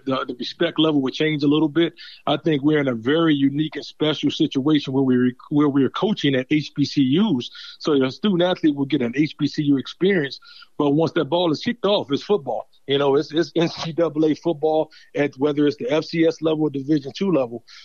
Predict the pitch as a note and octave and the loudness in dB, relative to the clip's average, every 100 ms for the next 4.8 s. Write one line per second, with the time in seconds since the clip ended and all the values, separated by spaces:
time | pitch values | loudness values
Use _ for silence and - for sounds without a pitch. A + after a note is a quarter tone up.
0 | - - D3 D#3+ F3 D#3+ F3 D#3 C#3 E3+ | -12 -2 -2 0 0 2 0 0 0 0
1 | C#3 B2 D#3+ F#3+ D#3 D3+ D3+ D3 B2+ - | 2 0 0 0 -2 2 2 2 -4 -8
2 | D3 C#3 - E3 F#3 D3+ C#3 - C3+ B2 | -4 -2 0 2 2 2 0 0 -2 -2
3 | - E3+ E3+ D#3 C3+ - - - _ C#3 | -4 0 2 0 -4 -14 -20 -20 _ -2
4 | C3+ D3 D3+ C#3+ C#3+ C#3+ C3 | 2 4 4 4 2 2 0